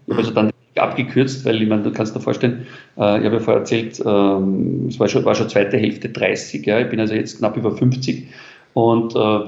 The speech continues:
die letzten fünfzehn Jahre habe ich wahrscheinlich so viel erlebt und so viel gemacht, wie andere in einem, in zwei Menschenleben nicht schaffen. Aber das war nur, äh, weil ich einfach das Gefühl gehabt habe, ich bin schon ein bisschen spät dran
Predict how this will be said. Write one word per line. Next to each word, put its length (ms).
die 60
letzten 1000
fünfzehn 480
Jahre 600
habe 160
ich 40
wahrscheinlich 360
so 100
viel 200
erlebt 440
und 100
so 100
viel 120
gemacht, 320
wie 60
andere 340
in 140
einem, 280
in 140
zwei 140
Menschenleben 480
nicht 120
schaffen. 300
Aber 120
das 200
war 80
nur, 380
äh, 280
weil 180
ich 120
einfach 280
das 160
Gefühl 180
gehabt 160
habe, 140
ich 80
bin 120
schon 100
ein 20
bisschen 140
spät 340
dran 460